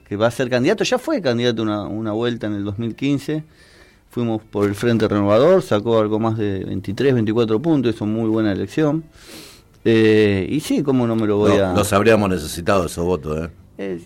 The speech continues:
Speaker 1: son equivocaciones que se, que, eh, se equivo-, se equivocaron de los dos lados, creo que no hubo diálogo, y bueno, si hubiera, si, si el diálogo que hubo en el dos mil diecinueve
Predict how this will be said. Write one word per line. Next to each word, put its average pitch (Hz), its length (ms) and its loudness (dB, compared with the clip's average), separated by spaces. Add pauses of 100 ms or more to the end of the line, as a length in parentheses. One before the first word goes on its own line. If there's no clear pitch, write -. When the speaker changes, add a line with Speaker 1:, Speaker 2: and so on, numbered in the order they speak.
Speaker 1:
son 214 440 0
equivocaciones 175 600 0
que 170 140 -2
se, - 160 -12
que, 139 340 -4
eh, 120 60 -6
se 147 140 -6
equivo-, 139 420 -4
se - 160 -8
equivocaron 135 480 -4
de 131 100 -4
los 123 140 -2
dos 131 160 -4
lados, 151 340 -2
creo 139 180 -4
que 123 100 -2
no 123 100 -4
hubo 123 220 -2
diálogo, 139 540 -2 (220)
y 101 200 -12
bueno, 101 300 -10
si - 120 -8
hubiera, 113 400 -4 (160)
si, - 180 -20 (840)
si - 240 -20
el 123 180 4
diálogo 175 420 6
que 151 100 0
hubo 170 180 6
en 156 60 2
el 147 120 2
dos 147 140 0
mil 160 100 0
diecinueve 135 720 0